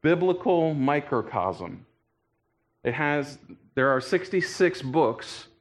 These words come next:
in the Bible. There are sixty-six chapters in the book of Isaiah, exactly the same. The Bible is broken into the Old Testament and New Testament.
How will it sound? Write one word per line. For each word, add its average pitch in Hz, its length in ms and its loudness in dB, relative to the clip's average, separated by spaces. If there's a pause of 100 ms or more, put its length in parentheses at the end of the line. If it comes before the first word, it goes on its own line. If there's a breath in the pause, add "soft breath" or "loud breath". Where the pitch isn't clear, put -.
(320)
in 143 200 4
the 139 60 4
Bible. 117 460 -2 (680)
There 131 140 4
are 123 100 4
sixty-six 147 760 -2
chapters 127 760 -4 (320 soft breath)
in 139 180 4
the 135 60 4
book 113 220 2
of 120 100 2
Isaiah, 127 560 0 (180)
exactly 107 540 -2
the 113 80 -2
same. 113 420 -4 (1080)
The 135 420 2 (140)
Bible 156 520 2
is 131 140 2
broken 151 420 2
into 135 280 2
the 135 120 2
Old 123 200 4
Testament 143 460 -2
and 151 120 2
New 151 120 2
Testament. 95 600 -6